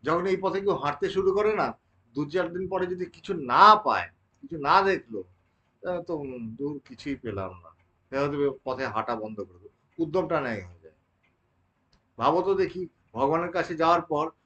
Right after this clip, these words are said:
ভগবান যদি দীর্ঘদিন ধরে, বেশ দিন নয়, মাস নয়, বছর ধরে তোমাকে যদি উপেক্ষাই করতে থাকেন,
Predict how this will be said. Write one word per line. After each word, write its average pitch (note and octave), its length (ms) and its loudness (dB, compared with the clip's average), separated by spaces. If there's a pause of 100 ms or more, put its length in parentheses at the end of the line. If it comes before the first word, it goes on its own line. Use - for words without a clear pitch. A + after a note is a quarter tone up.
(140)
ভগবান E3 260 0
যদি E3 160 -4
দীর্ঘদিন F#3+ 560 2
ধরে, E3+ 380 2 (340)
বেশ D3 160 -4 (760)
দিন A3 340 2
নয়, F3 180 4
মাস E3+ 420 4
নয়, D#3 140 -2
বছর E3 360 0
ধরে F3+ 180 -2
তোমাকে F3 280 -4
যদি F3 120 -2
উপেক্ষাই G#3+ 480 6
করতে G#3+ 280 0
থাকেন, E3+ 300 2